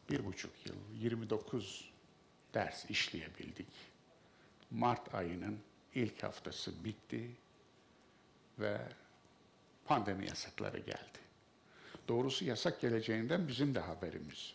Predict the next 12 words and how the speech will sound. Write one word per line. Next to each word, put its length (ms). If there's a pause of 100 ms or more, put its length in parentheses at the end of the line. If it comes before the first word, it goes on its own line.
(120)
olmadı. 720 (320)
Ani 420 (260)
geldi. 540 (520)
Onun 180
için 400 (560)
ilan 380
da 80
yapamadık. 840 (220)
Ama 220
yirmi 280
dokuzuncu 520
derste 520